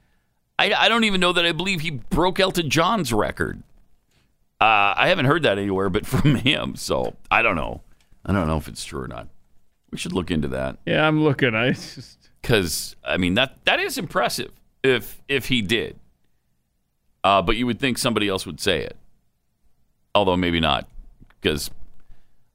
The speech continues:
Speaker 1: the stadium, if the stadium people told him, they can certainly tell everybody else.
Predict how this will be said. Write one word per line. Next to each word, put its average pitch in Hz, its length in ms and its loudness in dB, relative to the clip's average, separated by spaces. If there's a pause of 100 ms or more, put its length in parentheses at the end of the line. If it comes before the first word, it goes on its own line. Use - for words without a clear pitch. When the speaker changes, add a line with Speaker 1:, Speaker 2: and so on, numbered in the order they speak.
(140)
Speaker 1:
the 370 180 0
stadium, 254 500 0 (220)
if 160 180 0
the 170 120 0
stadium 262 420 0
people 185 280 -4
told 113 260 0
him, 147 340 -2
they 123 120 0
can 123 140 -2
certainly 87 320 -2
tell 82 220 -2
everybody 71 420 0
else. - 340 -2